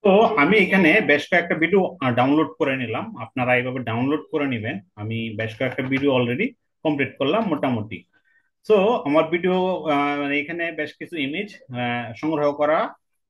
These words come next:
কমপ্লিট। এখন কি করতে হবে? আমাদের একটা ভিডিও ক্রিয়েট করতে হবে। তো ভিডিও ক্রিয়েট করার জন্য আপনারা চাইলে অনেকেই, উম, মোবাইল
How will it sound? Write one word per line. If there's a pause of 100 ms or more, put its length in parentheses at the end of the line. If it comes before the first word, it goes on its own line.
(140)
কমপ্লিট।
এখন
কি
করতে
হবে? (160)
আমাদের (420)
একটা
ভিডিও
ক্রিয়েট
করতে
হবে।
তো
ভিডিও
ক্রিয়েট
করার
জন্য
আপনারা
চাইলে
অনেকেই,
উম,
মোবাইল